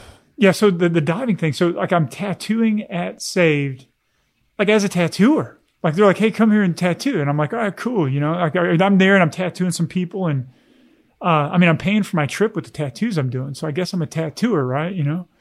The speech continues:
And so I'm there, but, uh, one of my buddies, a guy named Rudy Reyes,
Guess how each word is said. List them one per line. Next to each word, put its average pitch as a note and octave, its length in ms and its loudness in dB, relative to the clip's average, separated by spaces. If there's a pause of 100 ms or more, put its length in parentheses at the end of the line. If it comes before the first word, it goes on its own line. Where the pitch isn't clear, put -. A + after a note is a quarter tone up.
(600)
And E3+ 180 4
so F3 560 2
I'm D#3+ 180 2
there, G3+ 340 2
but, D3 340 0
uh, C#3 300 2 (380)
one F3+ 180 4
of F3+ 40 4
my D3+ 120 4
buddies, E3+ 440 0
a D3+ 60 0
guy D#3+ 120 0
named C#3 180 -2
Rudy G3 320 0
Reyes, D#3 720 -2